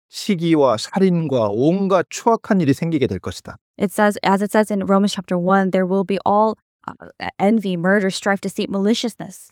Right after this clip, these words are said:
Speaker 1: 이게 영적 문제이기 때문에 똑바로 살고 싶은데 똑바로 살아지지가 않는 거예요.
Speaker 2: And because this is a spiritual problem, though people want to live a proper and upright life, they're not able to.
Speaker 1: 이게 영적인 문제이기 때문에 내가 바르게 살고 착하게 산다고 해서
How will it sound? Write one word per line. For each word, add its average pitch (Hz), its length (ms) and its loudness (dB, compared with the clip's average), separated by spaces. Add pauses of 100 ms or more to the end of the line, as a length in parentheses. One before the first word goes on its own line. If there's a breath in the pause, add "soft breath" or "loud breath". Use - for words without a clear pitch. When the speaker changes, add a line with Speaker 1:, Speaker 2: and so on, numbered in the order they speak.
Speaker 1:
이게 180 200 0
영적 175 260 0
문제이기 180 280 0
때문에 165 360 -2
똑바로 240 400 2
살고 220 260 0
싶은데 180 280 -4
똑바로 170 260 0
살아지지가 139 480 -2
않는 95 180 -8
거예요. 127 220 -10
Speaker 2:
And 226 60 2
because 269 260 0
this 240 160 -2
is 226 80 -4
a 240 80 -2
spiritual 233 320 0
problem, 214 400 0
though 196 160 2
people 220 320 0
want 202 320 2
to 214 80 0
live 190 240 2
a 175 80 -4
proper 208 320 0
and 185 100 -2
upright 190 300 -2
life, 214 240 0
they're 190 160 -2
not 190 180 2
able 208 280 -2
to. - 160 -12 (100)
Speaker 1:
이게 208 160 2
영적인 185 340 2
문제이기 180 280 2
때문에 175 280 -2
내가 175 240 0
바르게 185 300 0
살고 190 260 0
착하게 208 360 -4
산다고 196 360 0
해서 180 280 0